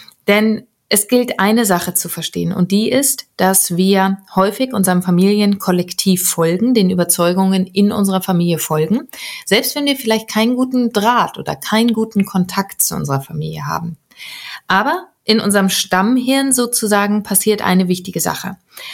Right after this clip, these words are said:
Und in unserem Stammhirn ist nämlich abgespeichert, dass wir die Gruppe, die Sippe und die erste Sippe, die wir erleben, ist unsere Familie. Das heißt, sie hat einen höheren Stellenwert, als wir manchmal glauben. Wie gesagt, selbst wenn wir keinen Kontakt haben.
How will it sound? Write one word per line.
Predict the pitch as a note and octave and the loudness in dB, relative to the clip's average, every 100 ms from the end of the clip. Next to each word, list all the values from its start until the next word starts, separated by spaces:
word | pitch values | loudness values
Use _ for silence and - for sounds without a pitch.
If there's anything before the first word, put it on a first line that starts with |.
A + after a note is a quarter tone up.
| - | -10
Und | - G3 - | 0 0 2
in | G3+ | 2
unserem | G3 F#3+ | 2 2
Stammhirn | - G#3 B3+ B3+ B3+ | 2 0 2 0 0
ist | A3+ | 0
nämlich | G3+ F#3 F#3+ | 0 0 0
abgespeichert, | F#3+ A#3 - G#3+ A3 A#3+ B3+ | -4 -6 -2 0 0 -2 -4
dass | G#3+ - | -2 -2
wir | F3+ F#3+ F3+ | 2 2 2
die | E3 F3 | -2 -4
Gruppe, | - F#3 F#3+ A#3+ C#4 _ _ _ _ - F#3+ | 0 -2 0 -4 -4 _ _ _ _ -4 2
die | F3+ | 2
Sippe | D#3+ F#3 G3+ A3+ C4+ - _ _ - - | 4 0 -2 -6 -6 -10 _ _ -20 -6
und | - F#3 | 0 0
die | F#3+ | 2
erste | - - G#3 | 0 0 0
Sippe, | G3+ G#3 | 0 0
die | F3+ F3 | 0 0
wir | F3 | 0
erleben, | E3+ E3+ F#3+ A3+ C#4 - | 0 0 2 0 -4 -4
ist | - F#3 - | 0 0 0
unsere | F#3 F3+ F3 | 0 2 0
Familie. | F3 E3 F3 G3+ A3 | 0 2 2 4 2
Das | A3+ F3+ | 0 0
heißt, | F3+ - | -2 -2
sie | F3+ | -2
hat | E3+ | -2
einen | E3+ E3 | -2 0
höheren | F3+ G#3+ A3 G3 | 2 2 2 0
Stellenwert, | - F3 F3 E3+ E3+ - | 0 0 2 2 0 -2
als | D#3 - | -4 -2
wir | D#3+ | -2
manchmal | D#3 D3+ - D#3+ | -2 -4 -4 -6
glauben. | D3+ D3 D3 E3 C#4 - - - - | -2 -2 -2 -2 -2 -6 -20 -8 0
Wie | F3+ | 2
gesagt, | E3 D3+ - | 2 0 0
selbst | D#3 - D#3+ | -2 -2 -4
wenn | D#3 | -4
wir | D#3 | -4
keinen | E3 D#3 | -8 -8
Kontakt | D#3 D3+ D3 - | -8 -10 -10 -4
haben. | E3 A#3 | -2 -2